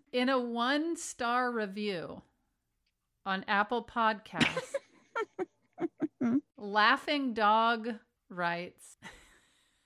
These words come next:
Speaker 1: "I don't get it. It doesn't even seem like they get it. <laughs> They don't seem interested in their own show most of the time."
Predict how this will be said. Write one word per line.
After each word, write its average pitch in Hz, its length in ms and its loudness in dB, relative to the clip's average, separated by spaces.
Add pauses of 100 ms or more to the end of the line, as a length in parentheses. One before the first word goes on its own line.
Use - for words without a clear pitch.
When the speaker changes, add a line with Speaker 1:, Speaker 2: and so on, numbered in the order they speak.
(120)
Speaker 1:
"I 220 180 6
don't 240 200 2
get 214 240 2
it. 165 180 -6 (840)
It 226 140 0
doesn't 277 340 2
even 262 280 0
seem 240 300 -4
like 202 280 -2
they 220 220 0
get 165 280 -4
it. 151 140 -10 (380)
<laughs> - 240 -8 (680)
They 233 220 2
don't 302 260 0
seem 254 360 -2
interested 247 640 -2
in 214 120 -2
their 202 220 0
own 214 300 -2
show 214 380 -2
most 175 340 -4
of 170 80 -8
the 151 120 -10
time." 160 400 -4